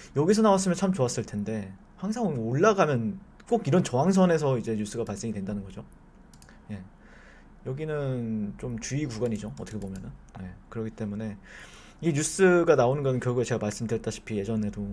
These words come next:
결국 올라가야 나온다라고 말씀드렸죠. 예. 결국에 올라가니까 뉴스가 나오는 흐름입니다. 근데 거래량이나 거래대금은 그렇게 많이 붙는 흐름은 아니에요. 그러니까 전일보다 한 백육십 프로, 백육십구 프로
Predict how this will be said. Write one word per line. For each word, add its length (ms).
결국 220
올라가야 400
나온다라고 1120
말씀드렸죠. 580
예. 80
결국에 220
올라가니까 720
뉴스가 260
나오는 320
흐름입니다. 500
근데 300
거래량이나 800
거래대금은 560
그렇게 240
많이 260
붙는 320
흐름은 300
아니에요. 260
그러니까 100
전일보다 1080
한 160
백육십 400
프로, 240
백육십구 540
프로 240